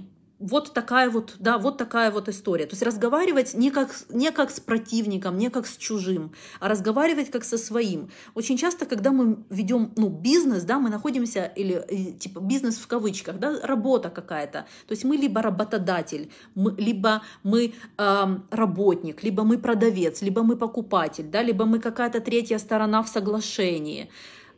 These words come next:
Эм, вместо того, чтобы преследовать исключительно свою личную выгоду, всегда имеет смысл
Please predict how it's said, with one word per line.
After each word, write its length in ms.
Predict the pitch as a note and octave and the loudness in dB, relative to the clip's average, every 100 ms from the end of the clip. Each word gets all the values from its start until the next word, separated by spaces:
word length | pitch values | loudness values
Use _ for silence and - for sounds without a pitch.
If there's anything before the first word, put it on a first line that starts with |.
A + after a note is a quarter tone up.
| - | -2
Эм, 560 | G3+ G3+ G3 G3 F#3+ - _ _ _ _ _ _ _ _ | 2 4 2 2 -2 -10 _ _ _ _ _ _ _ _
вместо 400 | G3 A#3 D#4+ - | -2 2 4 2
того, 200 | - B3 | 0 0
чтобы 300 | D4 F#3+ A3 | 0 0 0
преследовать 800 | A#3 A3 - A#3 C#4 G#3+ G3+ G3 - | 0 -2 -2 0 2 2 0 -4 -8
исключительно 800 | A3 - A3+ C#4+ C4+ A3 G#3+ - | -8 -4 -2 0 2 2 2 -2
свою 540 | - F3 G#3 G#3 A3 | -6 0 0 2 0
личную 460 | G3 G#3 G3 F#3 F3+ | 0 -2 -2 -4 -4
выгоду, 380 | A3+ D4+ D#4+ D4 | -4 -2 -2 -4
всегда 460 | - F#3+ F#3 C#4+ E4 | -6 -4 -2 -2 -2
имеет 340 | A#3 A3+ G#3+ | 0 0 -2
смысл 520 | - G#3+ A3+ D4 D4+ | -2 0 0 -2 -8